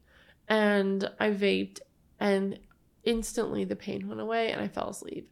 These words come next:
And I think I, like, slept for, like, two <laughs> days. So I started really leaning on that. Now, in Florida, you can have your medical marijuana card, but I was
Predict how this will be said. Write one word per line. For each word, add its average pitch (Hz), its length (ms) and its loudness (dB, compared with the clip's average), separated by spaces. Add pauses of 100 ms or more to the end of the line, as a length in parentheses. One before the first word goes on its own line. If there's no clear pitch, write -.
And - 100 -4
I - 100 -2
think - 180 -10
I, - 40 -6
like, - 180 -4
slept - 220 -12
for, - 80 -8
like, 208 120 -8
two - 140 -10
<laughs> - 400 -4
days. 277 280 4 (560)
So 226 800 10
I 202 720 6 (100)
started 208 560 6
really 190 500 2
leaning 175 680 -2
on 180 360 0
that. - 340 -2
Now, 202 680 4 (180)
in - 160 4
Florida, 233 460 6
you 220 120 0
can 254 160 0
have 208 180 2
your 202 100 -2
medical 190 300 -4
marijuana 220 500 2
card, 185 420 0
but 196 380 4
I 220 320 6
was 185 720 0